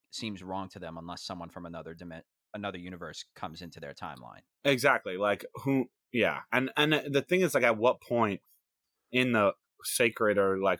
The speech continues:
Speaker 2: our timeline, the timeline we've been watching this whole time, like, at what point is that one the,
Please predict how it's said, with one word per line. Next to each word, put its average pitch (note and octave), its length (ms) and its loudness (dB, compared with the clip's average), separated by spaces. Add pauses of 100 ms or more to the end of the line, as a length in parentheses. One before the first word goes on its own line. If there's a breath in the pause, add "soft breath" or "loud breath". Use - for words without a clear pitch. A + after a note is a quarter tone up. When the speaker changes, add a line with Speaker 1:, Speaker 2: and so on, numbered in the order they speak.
Speaker 2:
our G#2+ 260 4
timeline, G2 640 -2
the G2+ 80 -4
timeline G2+ 340 0
we've G2 140 -2
been F#2 120 -6
watching F#2 300 0
this F2+ 120 -8
whole F2+ 140 -4
time, F2 400 -4 (460)
like, A2+ 120 2
at A2+ 80 4
what A#2 260 2
point A2+ 280 2
is F#2+ 240 -6
that F#2+ 200 4
one F2+ 400 -2 (1400)
the, D3+ 160 4